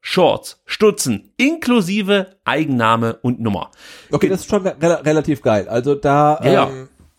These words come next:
Speaker 2: ja, ja, also.
Speaker 1: Ja, klar, wenn du so, das ist, möchte ja auch nicht sagen, dass es nicht geil ist. Der Preis
Speaker 2: Ja, wir,
Speaker 1: ist nicht
Speaker 2: wir, ja,
Speaker 1: geil.
Speaker 2: genau. Also wir, wir, aber wir können ja mal kurz, wir können ja mal kurz, ähm, a-,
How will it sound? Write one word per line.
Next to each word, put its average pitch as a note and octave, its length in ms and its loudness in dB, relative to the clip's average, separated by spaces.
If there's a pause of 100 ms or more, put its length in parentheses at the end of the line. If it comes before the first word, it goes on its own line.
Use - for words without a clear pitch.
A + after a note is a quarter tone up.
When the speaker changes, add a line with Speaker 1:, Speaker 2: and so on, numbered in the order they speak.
(100)
Speaker 2:
ja, G#2 200 -6 (280)
ja, G2+ 180 -4
also. G2+ 240 -6 (520)
Speaker 1:
Ja, D3 100 -4 (180)
klar, F#3 280 0
wenn B2+ 120 0
du A#2+ 80 0
so, B2 140 -4
das - 460 -6
ist, F3 140 -6 (300)
möchte F#3 300 -2
ja E3+ 100 2
auch F3+ 40 2
nicht E3+ 80 0
sagen, E3+ 160 -2
dass D#3 120 -2
es B2+ 100 -8
nicht A#3 220 0
geil G#2+ 220 0
ist. - 240 -14
Der C3+ 60 2
Preis D3+ 180 2
Speaker 2:
Ja, F#3 60 0
wir, F#3+ 60 6
Speaker 1:
ist E3 100 0
nicht E3 140 0
Speaker 2:
wir, D3+ 80 2
ja, C3+ 80 4
Speaker 1:
geil. C3 140 -6
Speaker 2:
genau. C3+ 200 2
Also C3+ 200 0
wir, F3 120 2
wir, F3 80 4
aber E3 200 2
wir F3 80 2
können F3 200 2
ja F#3 80 0
mal E3 120 0
kurz, F3+ 280 0
wir D3+ 80 0
können D3+ 120 2
ja D3+ 80 -4
mal C3 120 2
kurz, C#3 300 0
ähm, A#2+ 320 -2
a-, - 160 -16